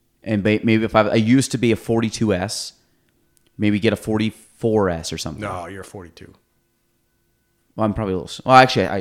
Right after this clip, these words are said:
Speaker 1: I, I, I got a little thicker over the pandemic.
Speaker 2: You were lifting.
Speaker 1: I was lifting, and then, uh, I stopped, played a lot of golf.
Speaker 2: Yeah.
Speaker 1: I think I'm down, like, twenty to twenty-five pounds from what I was.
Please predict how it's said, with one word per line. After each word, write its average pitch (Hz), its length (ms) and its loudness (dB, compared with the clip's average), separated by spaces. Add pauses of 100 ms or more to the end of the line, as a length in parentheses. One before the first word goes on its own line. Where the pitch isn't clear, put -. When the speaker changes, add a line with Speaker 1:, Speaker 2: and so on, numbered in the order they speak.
Speaker 1:
I, 101 240 -8
I, 92 200 -8 (580)
I 110 80 -8
got 131 100 4
a 131 40 4
little 113 140 0
thicker 98 580 -2 (400)
over 104 200 -6
the 90 60 -10
pandemic. 104 720 0 (220)
Speaker 2:
You 143 80 -2
were 156 100 4
lifting. 160 360 2 (300)
Speaker 1:
I 110 60 -4
was 107 120 -2
lifting, 120 440 4
and 113 100 4
then, 113 160 4
uh, 104 200 4
I 104 140 2
stopped, - 720 2
played 123 200 2
a - 20 0
lot 113 180 4
of 101 80 -4
golf. 117 380 4
Speaker 2:
Yeah. 120 180 -4 (180)
Speaker 1:
I 127 160 4
think 247 220 -2
I'm 190 140 0
down, 123 340 2
like, 104 180 0 (1200)
twenty 135 540 2
to 123 80 -2
twenty-five 117 520 -2
pounds 104 360 -2
from 101 140 -6
what 101 120 -2
I 98 40 0
was. 95 360 -2